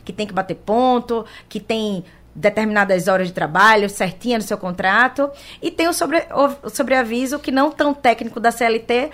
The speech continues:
mas sim, a gente fala, coloca o sobreaviso da disposição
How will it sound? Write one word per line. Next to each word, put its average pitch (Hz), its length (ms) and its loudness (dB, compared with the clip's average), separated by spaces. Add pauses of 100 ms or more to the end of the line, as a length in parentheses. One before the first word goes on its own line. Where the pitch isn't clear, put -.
(160)
mas 240 260 4
sim, 302 460 0
a 220 60 2
gente 247 180 -2
fala, 247 380 2 (220)
coloca 233 240 4
o 240 40 4
sobreaviso 240 600 2 (100)
da 190 240 6
disposição 262 840 0